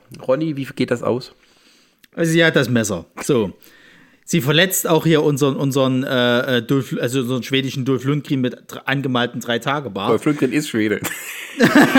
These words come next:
Speaker 2: Gut, er hat den Dolph Lundgren auf Wish bestellt, nennen wir's, wie wir sollen. Ähm, unseren Drei-Tage-Bart Günther, so.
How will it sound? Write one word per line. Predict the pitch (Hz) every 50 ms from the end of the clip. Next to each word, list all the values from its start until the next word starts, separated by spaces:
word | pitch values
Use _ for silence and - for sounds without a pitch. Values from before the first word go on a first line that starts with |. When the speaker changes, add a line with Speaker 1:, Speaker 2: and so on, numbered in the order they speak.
| - - - 240 233 - - 427 - - - 339 - - _ - - - _ _ - 440 - - - 440 - - _ 440 - _ _ - - - - - - - 226 190 -
Speaker 2:
Gut, | - 160 165 151
er | 147
hat | 143 131
den | 143 135 131
Dolph | 151 135 -
Lundgren | 156 160 147 - 185 147
auf | 131 117 123
Wish | 165 170 -
bestellt, | - 170 - - 185 165 175 156
nennen | 151 147 143
wir's, | 151 156 -
wie | 160
wir | 147 131
sollen. | 139 156 156 156 - - - 208 196 185 175 165 - _ - - -
Ähm, | 180 160 160 156 156 156 147 135 - _ _ _
unseren | - 220 202 226 190
Drei-Tage-Bart | 151 - 160 156 151 - 127 123 139 131 120 123 113 110 -
Günther, | 135 120 113 98 95 90
so. | - - 147 127 107 95